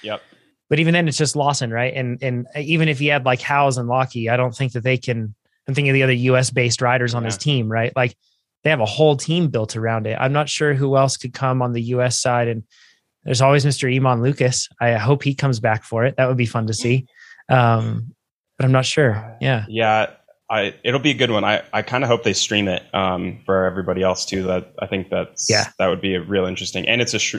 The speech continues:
Speaker 1: super short course. Um, for those of you that remember the Tour of California, like, Sac um, circuits at the end of the Sacramento
Speaker 2: Yeah.
Speaker 1: stage. It's the same course. So big wide boulevards, big trees. Um, but sh-, like, I think it's a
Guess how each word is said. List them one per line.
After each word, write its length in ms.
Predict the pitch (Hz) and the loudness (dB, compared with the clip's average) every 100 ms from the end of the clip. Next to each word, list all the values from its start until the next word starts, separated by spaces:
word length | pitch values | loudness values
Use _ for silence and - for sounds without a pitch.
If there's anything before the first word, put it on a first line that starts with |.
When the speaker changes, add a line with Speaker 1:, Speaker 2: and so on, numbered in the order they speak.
| - | -8
Speaker 1:
super 380 | - 127 117 | -4 -4 -2
short 280 | 117 120 101 | -2 0 0
course. 380 | - 110 113 - | 2 0 0 -2
Um, 260 | 98 95 92 | 0 -2 -2
for 140 | 107 | -2
those 220 | 101 101 | 0 0
of 40 | 107 | -2
you 80 | 107 | -2
that 140 | 98 | -2
remember 360 | 92 101 101 101 | -2 -2 0 -2
the 420 | 92 98 92 90 - _ _ _ _ | -2 -2 0 -2 -6 _ _ _ _
Tour 360 | - 110 107 101 | -2 2 4 4
of 180 | 95 | 0
California, 680 | - 107 98 - 104 101 101 | 0 0 0 -2 -2 -2 -4
like, 240 | 95 95 - | -2 -4 -4
Sac 540 | - 107 104 - - _ _ _ - | -2 0 0 -6 -20 _ _ _ -10
um, 540 | 95 92 90 87 87 - - | -6 -4 -4 -6 -10 -14 -14
circuits 540 | - 113 - 120 - | -4 -4 -2 -4 -2
at 140 | 104 | -4
the 120 | 107 101 | -2 -4
end 160 | 101 | -2
of 120 | 98 | -4
the 80 | 98 | -4
Sacramento 480 | - 101 101 101 110 | -6 -4 -4 -2 0
Speaker 2:
Yeah. 260 | 127 139 127 | 4 4 2
Speaker 1:
stage. 160 | - - | -2 -12
It's 160 | 101 | -14
the 100 | - | -8
same 260 | - 107 101 | -4 -2 -4
course. 340 | - 104 95 | -2 -2 -2
So 160 | - 98 | -2 -2
big 240 | 90 110 | 0 0
wide 240 | 107 104 98 | 4 4 4
boulevards, 460 | 101 101 104 101 | 0 2 2 0
big 200 | - 95 | -4 -8
trees. 680 | - - 113 110 104 98 - _ _ _ | -10 -8 -2 -2 -2 -4 -10 _ _ _
Um, 420 | 101 98 92 95 85 | 0 2 2 -2 0
but 160 | - | 0
sh-, 160 | - - - - | 2 0 -6 -4
like, 180 | 101 95 | -2 -2
I 40 | |
think 200 | - 117 | -2 0
it's 160 | 107 - | 0 -2
a 220 | 92 92 | -2 -4